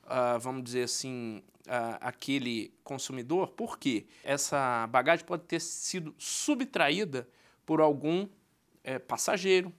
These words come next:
né? O passageiro mesmo pode ter subtraído por algum funcionário daquela companhia aérea, né? Alguma pessoa pode ter, eh, vamos dizer assim,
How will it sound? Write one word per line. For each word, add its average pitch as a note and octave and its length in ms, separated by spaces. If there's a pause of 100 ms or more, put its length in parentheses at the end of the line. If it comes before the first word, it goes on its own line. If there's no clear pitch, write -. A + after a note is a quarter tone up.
(280)
né? D#3+ 240
O D#3 100
passageiro C#3+ 600
mesmo C#3 260
pode C3 160
ter C3+ 100
subtraído D#3+ 560 (200)
por D3+ 100
algum E3+ 220
funcionário F#3 920 (280)
daquela C#3 380
companhia D#3 520
aérea, D#3 440 (340)
né? D#3+ 260
Alguma D#3 320
pessoa E3 420
pode D#3+ 320
ter, D3+ 380 (300)
eh, C#3 520
vamos C#3+ 240
dizer C3+ 300
assim, C3 440